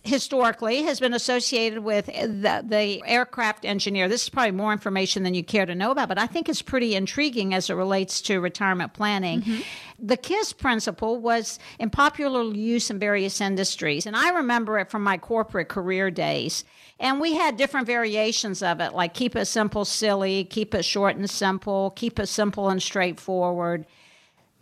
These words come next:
Speaker 1: That's so applicable to retirement planning. We want no complexity. And the good news is there's no complexity with our process. We'll sit down with you and help you understand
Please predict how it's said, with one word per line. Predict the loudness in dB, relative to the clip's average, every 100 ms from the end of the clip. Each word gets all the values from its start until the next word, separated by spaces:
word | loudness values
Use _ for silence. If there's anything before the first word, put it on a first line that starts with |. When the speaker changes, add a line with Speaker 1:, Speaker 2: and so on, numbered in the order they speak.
| _
Speaker 1:
That's | 0 2
so | 0 0 2
applicable | 0 0 -4 -4 0 0
to | 0 -2
retirement | -2 -2 0 0 0 -2
planning. | -4 -2 0 2 0 0
We | -2
want | 0 0 0
no | 0 0 2 0
complexity. | 0 -4 -4 -2 -2 0 0 0 0 -4 -6 -12 -2
And | 0 2
the |
good | 2 2 2
news | 0 0 0
is | 2 2 2 0
there's | -2 0
no | 0 2 2
complexity | 0 -4 4 4 4 0 0 0
with | -2 0
our | 0
process. | 0 -2 -2 -2 -2 -2 -2 -4 -8 -20 -8
We'll | -2
sit | 0 -2 -2
down | 2 2 2
with | -2 -2
you | 0 0
and | 0
help | 0 0
you | 0 0
understand | 0 -2 -2 0 0